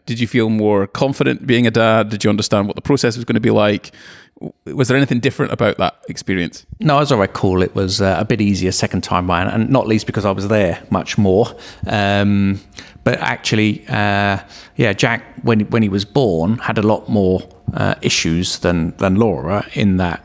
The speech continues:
Speaker 2: um, we didn't know at first, but he was lactose intolerant. And, uh, so he had, you know, it was, it was quite uncomfortable for, uh, a, a good few weeks after he was born. But, but the run up to, um, the birth, because we were, uh, by that time, we'd,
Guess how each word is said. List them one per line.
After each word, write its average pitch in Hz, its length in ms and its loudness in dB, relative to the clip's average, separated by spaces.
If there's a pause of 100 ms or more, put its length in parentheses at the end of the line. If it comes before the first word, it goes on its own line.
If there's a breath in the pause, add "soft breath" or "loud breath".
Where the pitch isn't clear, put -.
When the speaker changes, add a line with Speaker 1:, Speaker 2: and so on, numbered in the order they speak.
(160)
Speaker 2:
um, 90 280 -2 (280)
we 131 120 2
didn't 104 200 0
know 101 140 2
at - 80 -4
first, 90 340 0
but - 120 0
he 101 140 2
was 95 360 0
lactose 104 440 -2
intolerant. 113 540 0 (140)
And, 95 360 0
uh, 85 140 0 (180 loud breath)
so 95 220 0
he 101 220 0
had, 92 360 -4 (300 loud breath)
you - 20 0
know, 101 120 2
it 104 40 0
was, 113 100 2
it - 40 -2
was - 120 -4
quite - 240 -2
uncomfortable 85 680 -2
for, 82 440 -2 (280 loud breath)
uh, 87 480 0 (240)
a, - 100 -2 (140)
a 117 60 0
good 107 200 -2
few 98 220 0
weeks 92 320 0 (100)
after 92 260 -2
he 87 60 -4
was 80 120 -4
born. 80 280 0
But, 107 260 -2
but 113 120 -2
the 117 80 0
run 117 180 0
up - 200 -2
to, 90 260 0 (320 loud breath)
um, 87 380 0 (260 loud breath)
the 101 80 -2
birth, 95 260 0
because 110 260 -2
we 101 80 2
were, 92 160 2 (320)
uh, - 140 -4
by 92 180 -2
that 92 180 -4
time, 90 240 2
we'd, 92 180 -2